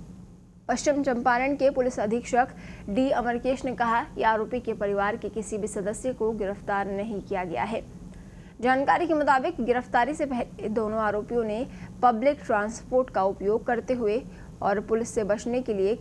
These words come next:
कई रूट बदले थे। इस तरह दोनों आरोपी मुंबई से गुजरात के भुज भाग गए थे। प्रारंभिक पूछताछ के दौरान दोनों आरोपियों ने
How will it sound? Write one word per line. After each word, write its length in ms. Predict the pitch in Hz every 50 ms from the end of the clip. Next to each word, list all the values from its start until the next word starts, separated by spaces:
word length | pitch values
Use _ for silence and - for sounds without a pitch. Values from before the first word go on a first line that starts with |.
| - - -
कई 260 | 233 220 220 233 233
रूट 260 | 214 208 196 190 -
बदले 340 | 180 175 196 180 175 180 180 180 -
थे। 120 | 220 - - - - - - - - - -
इस 160 | 202 214 -
तरह 200 | 214 202 202 208
दोनों 260 | 208 214 208 208 196
आरोपी 340 | 196 196 196 208 - - 240
मुंबई 300 | 247 220 196 190 190 202
से 160 | 202 - 196 185
गुजरात 420 | 185 190 175 190 190 202 190 180
के 100 | - 190
भुज 280 | 180 190 220 233 233 247
भाग 260 | 220 233 226 214 208
गए 180 | 180 165 - 185 -
थे। 120 | 240 247 - - - - - - - - - - - - -
प्रारंभिक 500 | - 254 254 262 277 285 285 330 311 -
पूछताछ 560 | 277 233 247 254 254 - - - 233 269 -
के 140 | - - 233
दौरान 460 | 208 214 214 208 214 214 220 233 269 277 - - - - - - 185
दोनों 320 | 196 247 254 269 285 285
आरोपियों 500 | 269 254 247 247 254 254 277 269 269 269
ने 200 | 247 233 220 240